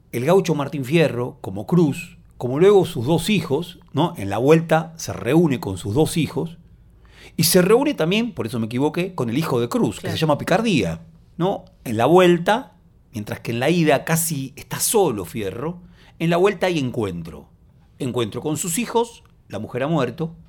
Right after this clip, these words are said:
Speaker 1: ¿bien? Y encuentro con el hijo de Cruz. Eh, claro, y hay mucha pena, y hay mucha queja, y hay mucho dolor. Borges, Jorge Luis Borges, que gustaba muchísimo de la épica,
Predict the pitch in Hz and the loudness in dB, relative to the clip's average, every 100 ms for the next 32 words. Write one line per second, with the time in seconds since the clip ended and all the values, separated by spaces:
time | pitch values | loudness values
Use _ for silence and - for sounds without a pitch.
0 | - - _ _ 139 165 - 160 170 196 | -20 -20 _ _ -6 -6 -2 0 4 4
1 | 185 165 131 135 135 117 - 82 - - | 4 0 0 0 0 0 -4 -12 -14 -20
2 | _ _ _ _ _ - 147 147 147 147 | _ _ _ _ _ -6 -4 -2 -4 -6
3 | - _ _ - - 226 156 - - 220 | -8 _ _ -14 -6 -4 -4 -6 0 0
4 | 208 277 - 180 165 180 104 82 80 - | 2 0 2 0 0 -2 -2 -8 -14 -2
5 | 156 175 214 - 170 - 170 - - 78 | 2 2 2 0 0 0 0 0 -8 -8
6 | - 143 160 202 196 143 110 139 139 87 | -4 -2 -2 0 0 2 4 4 4 2
7 | 80 - - - _ - _ - 160 202 | -6 -14 -20 -20 _ -20 _ 0 2 2
8 | 175 214 226 - _ _ _ _ - - | 0 -4 -4 -12 _ _ _ _ -4 0
9 | 131 101 110 110 110 85 113 - - 95 | 0 -2 -4 -2 -2 -4 -10 -12 -12 -8
10 | 92 - 139 120 107 - 165 101 95 92 | -6 -4 -4 -4 -4 -2 -2 -4 -6 -4
11 | 98 117 95 90 - 104 | -2 -2 -4 -10 -12 -14